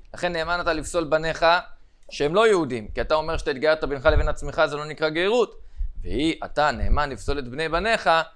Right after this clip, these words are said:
התורה לא נתנה לך כוח להעיד על הנכדים שלך ולומר שהם לא יהודים." תניא נמי אחי כמו דבר, דבריו של רבינה, רבי יהודה אומר, "נאמן אדם לומר על בנו קטן, ואינו נאמן לומר על בנו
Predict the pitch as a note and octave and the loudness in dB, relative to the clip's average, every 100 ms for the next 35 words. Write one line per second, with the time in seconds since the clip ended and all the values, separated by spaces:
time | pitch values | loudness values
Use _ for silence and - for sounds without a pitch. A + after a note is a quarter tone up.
0 | - - - C#3 C#3+ E3 E3+ D#3+ F3 E3 | -20 -18 -6 0 4 4 2 -2 -2 -2
1 | D#3 G3 C#3 C#3 D3 D3+ D3 D#3+ F#3 G3 | 2 2 2 0 0 -4 -4 -4 -2 -4
2 | D#3 C3 B2+ B2 A#2+ C#3 E3 D3 B2 A#2+ | -4 2 2 2 -2 -4 -4 -4 -6 -6
3 | C3 C3 B2+ A#2 - - _ _ _ - | -6 -6 -8 -10 -12 -20 _ _ _ -20
4 | - - - - E3+ F#3+ F#3+ F#3+ F3+ F#3 | -20 -16 -10 -2 2 2 2 0 2 0
5 | F3 F3 F3+ F#3 E3 F3 D#3 C#3+ - - | 2 4 4 2 -4 -2 2 2 2 -8
6 | - A#2 C#3 D3+ C3 A#2 G#2 E3 F3+ C#3+ | -18 -2 4 4 2 -4 -2 0 0 0
7 | G#2+ _ _ _ - - - G3 A3+ G#3 | -2 _ _ _ -16 -6 -4 2 2 4
8 | G3 G3 F#3 F#3 C#3+ A#2+ C3+ E3 G3+ G#3 | 6 6 4 0 -2 -4 -4 0 2 4
9 | G3 G3 F#3+ F#3+ F#3 D3+ F3+ F#3 F#3 F#3+ | 2 2 2 4 2 2 0 2 4 2
10 | F#3 - - - - - - B2+ B2+ A2 | -2 -10 -14 -12 -8 -10 -4 -2 -2 -6
11 | - - - _ _ _ E2+ F#2 G#2 A#2 | -16 -20 -20 _ _ _ -14 -10 -8 -6
12 | B2 C#3+ E3 F3 F3 G#3+ A#3+ | -4 -2 0 0 -2 0 0